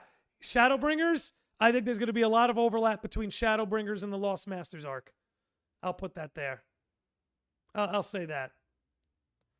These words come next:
The actual function of Kingdom Hearts is still so mysterious. Also, how Xehanort and Ericus exit in Kingdom Hearts three. I don't think we've seen the last of Xehanort and Ericus.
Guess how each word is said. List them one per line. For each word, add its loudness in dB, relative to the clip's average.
The -2
actual 0
function -8
of -12
Kingdom -8
Hearts -6
is -8
still -6
so -4
mysterious. -6
Also, -4
how -2
Xehanort -6
and -10
Ericus -6
exit -4
in -12
Kingdom -6
Hearts -6
three. -4
I 6
don't 2
think -2
we've -2
seen -6
the -4
last 0
of -8
Xehanort -2
and -6
Ericus. -4